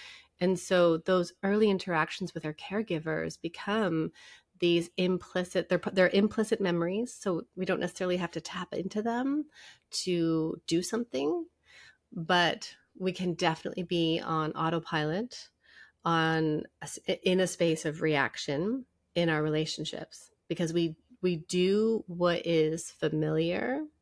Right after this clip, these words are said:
We do, even if familiar is not necessarily good,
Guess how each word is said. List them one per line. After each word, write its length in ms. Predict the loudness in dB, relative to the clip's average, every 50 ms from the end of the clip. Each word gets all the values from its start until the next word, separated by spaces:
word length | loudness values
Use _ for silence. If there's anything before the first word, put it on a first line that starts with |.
| _ _ _ _ _ _ _ _ _ -20 -20 -20 -20 -20 -20 _ _ _ -2
We 160 | 0 2 2
do, 720 | 0 -2 -2 0 2 4 4 4 4 2 2 0 -2 -4 -6 _ 2
even 280 | 2 6 8 8 8 6
if 140 | 4 2
familiar 600 | -2 -2 0 2 4 4 4 4 4 4 4 4
is 120 | 2 2 2
not 120 | 0 0 0
necessarily 520 | -2 -4 -4 -6 -4 -2 -2 0 0 -2
good, 540 | -2 -2 -2 -2 -2 -2 -4 -8 -10 -10 -14